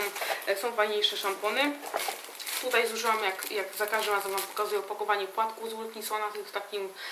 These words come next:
e, w owalnym kształcie, na pewno kupię je ponownie. I tutaj dalej wam pokażę, e,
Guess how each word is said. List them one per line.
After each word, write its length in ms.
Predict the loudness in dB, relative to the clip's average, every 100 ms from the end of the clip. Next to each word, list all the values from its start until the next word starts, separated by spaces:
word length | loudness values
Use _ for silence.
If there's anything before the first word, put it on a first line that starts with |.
| -8 -2
e, 200 | 2 2
w 140 | 0
owalnym 340 | 4 6 6 4
kształcie, 480 | 4 6 6 4 -4
na 60 |
pewno 200 | -4 -6
kupię 260 | -6 -2 0
je 120 | 2
ponownie. 540 | 2 4 4 8 6 6 0 -6 -6 -2 -2 -2 -6 -8 -10 -6 -4
I 300 | -4 -4 -2
tutaj 220 | 0 2
dalej 260 | 4 4
wam 220 | 0 -2 -6
pokażę, 460 | -8 -6 -4 -4 -6
e, 40 | -8